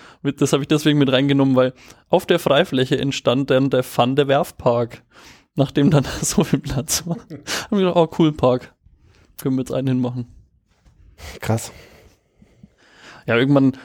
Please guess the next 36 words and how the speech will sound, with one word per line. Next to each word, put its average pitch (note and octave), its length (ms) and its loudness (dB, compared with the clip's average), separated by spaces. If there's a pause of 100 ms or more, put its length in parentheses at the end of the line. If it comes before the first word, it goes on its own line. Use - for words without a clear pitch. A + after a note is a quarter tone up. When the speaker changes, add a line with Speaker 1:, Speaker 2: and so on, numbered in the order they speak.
Speaker 1:
lässt - 180 0
man D3 80 4
das B2+ 120 2
jetzt B2 140 0
auch A#2+ 140 2
mal A#2+ 260 -2
irgendwie B2+ 220 -2
alles B2 200 -8
so B2 60 -6
hinter E3 220 0
sich. - 360 -4 (1160)
Aber C3 200 2
dann C3 100 4
gibt's B2+ 160 -2
da C3+ 220 2 (520)
einen C#3 560 -6
neuen C3+ 420 2 (140)
Negativpunkt C#3 600 2
in C3 80 4
der C3 80 2
Geschichte, C#3 400 -4
in C#3 40 0
der B2+ 100 2
Erste C3+ 260 -2
Weltkrieg. D3 480 -6 (400)
Speaker 2:
Mhm. A#2 340 -8 (1400)
Speaker 1:
Da B2+ 160 4
ist B2+ 100 2
auch B2+ 360 2
Minenkrieg C3+ 680 2
so - 120 -2
ein B2 100 2
ganz B2 240 -2
spezielles C3 560 -6
Thema. C#3 460 -2 (560)
Und A#2+ 540 -2